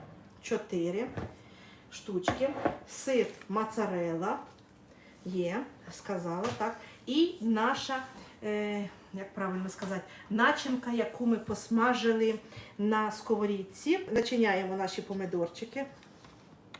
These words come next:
Начинки тут було десь на помідорів штук на шість. Якщо ви будете брати двісті п'ятдесят грам фаршу, то десь на штук на шість. Я ж зафарширувала, бачите, чотири.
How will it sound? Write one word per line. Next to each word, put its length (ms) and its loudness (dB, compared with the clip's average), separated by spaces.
Начинки 580 8
тут 240 0
було 320 6
десь 320 6
на 100 4
помідорів 680 4
штук 340 -2
на 120 2
шість. 540 -6
Якщо 240 4
ви 60 10
будете 320 2
брати 340 4
двісті 340 -4
п'ятдесят 380 -4
грам 260 0
фаршу, 380 4
то 100 4
десь 240 4
на 100 2
штук 300 -4
на 80 4
шість. 320 -4
Я 200 10
ж 80 6
зафарширувала, 760 4
бачите, 380 4
чотири. 580 2